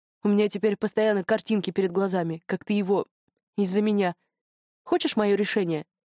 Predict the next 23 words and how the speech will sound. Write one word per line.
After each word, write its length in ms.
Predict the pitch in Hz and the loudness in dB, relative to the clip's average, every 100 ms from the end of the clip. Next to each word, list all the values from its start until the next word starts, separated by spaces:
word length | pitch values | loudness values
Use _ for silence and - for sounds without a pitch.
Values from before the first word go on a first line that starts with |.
| - | -2
Вот 300 | 208 226 196 | 2 2 2
оно 140 | 165 | 0
тебе. 280 | 160 165 151 _ _ _ _ _ | 0 -4 -4 _ _ _ _ _
Не 140 | 226 240 | 2 2
трогай 280 | 262 233 202 | 2 2 2
меня 180 | 190 | 2
больше 280 | 175 185 - | 0 -2 0
никогда. 440 | 202 208 190 160 - _ _ - | 0 0 0 -4 -8 _ _ -2
Надавишь — 480 | 208 226 277 - | 2 2 2 0
я 140 | 190 208 | 0 0
подчинюсь, 580 | 214 - 226 196 151 - _ _ | 0 -2 0 0 -2 -8 _ _
но 120 | 208 196 | -2 0
добровольно 540 | 190 202 202 214 165 | 2 2 2 0 0
не 120 | 180 | 2
надейся». 520 | 202 208 165 147 151 - _ _ _ _ _ _ _ - | 2 2 0 -2 -6 -12 _ _ _ _ _ _ _ -6
«Ты 120 | 262 | -4
передумаешь», 720 | - 214 190 160 139 139 - _ _ _ _ _ | 0 0 2 -2 -4 -6 -10 _ _ _ _ _
флегматично 600 | - 165 160 147 202 - | -4 -2 0 0 -2 -2
отвечает 400 | 156 156 165 151 | -2 -2 -2 -2
Владимир. 440 | 160 165 151 139 - _ _ _ _ _ _ | 0 -2 -2 -4 -8 _ _ _ _ _ _
«Ему 260 | 190 170 | 0 0
все 200 | 165 - | 0 -2
пофигу. 500 | 185 165 147 147 151 | -4 -4 -4 -6 -12